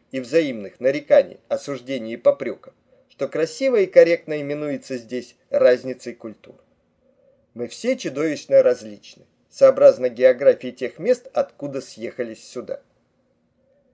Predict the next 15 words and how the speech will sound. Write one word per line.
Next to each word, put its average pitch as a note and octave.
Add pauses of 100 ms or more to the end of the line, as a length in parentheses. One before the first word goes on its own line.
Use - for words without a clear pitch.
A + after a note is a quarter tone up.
(240)
И B2+
это C#3
евреи, C#3+ (160)
говорим E3+
мы E3+
друг D#3
о D#3+
друге D3
с -
разочарованием, C#3 (220)
явно C3
справедливым C3+
с -
каждой A#2
стороны. G2+